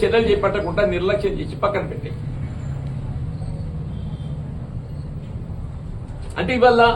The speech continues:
ఈ అంశము, ఈ రిజర్వేషన్ సౌకర్యం కల్పించే అంశం మరి ఇంత చర్చకు రావడానికి కారణము ఒక విధంగా బీఆర్ఎస్ పార్టీ బాధ్యులని చెప్పని చెప్పక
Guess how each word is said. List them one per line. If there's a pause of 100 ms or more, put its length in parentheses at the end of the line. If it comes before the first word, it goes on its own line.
(960)
ఈ (140)
అంశము, (1700)
ఈ (260)
రిజర్వేషన్
సౌకర్యం
కల్పించే (160)
అంశం (800)
మరి
ఇంత (140)
చర్చకు
రావడానికి
కారణము (960)
ఒక
విధంగా (100)
బీఆర్ఎస్ (1000)
పార్టీ (720)
బాధ్యులని
చెప్పని
చెప్పక